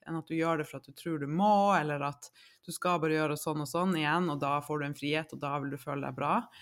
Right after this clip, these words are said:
Ehm, så i hvert fall med tanke på å ha et personlig brands eller starte en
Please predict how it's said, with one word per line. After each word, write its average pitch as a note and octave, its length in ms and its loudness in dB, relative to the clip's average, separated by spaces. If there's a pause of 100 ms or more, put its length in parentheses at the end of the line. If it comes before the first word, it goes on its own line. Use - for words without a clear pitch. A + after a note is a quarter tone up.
(380)
Ehm, D#3+ 640 -2
så - 100 -10
i F#3+ 60 2
hvert F#3+ 160 2
fall G3 160 2
med E3+ 100 0
tanke F#3 320 -2
på D#3 80 0
å D3 140 2
ha E3+ 160 2
et - 100 -8
personlig E3 560 -2
brands D#3+ 460 0
eller C#3+ 160 -6
starte D3+ 320 -4
en C#3 100 -8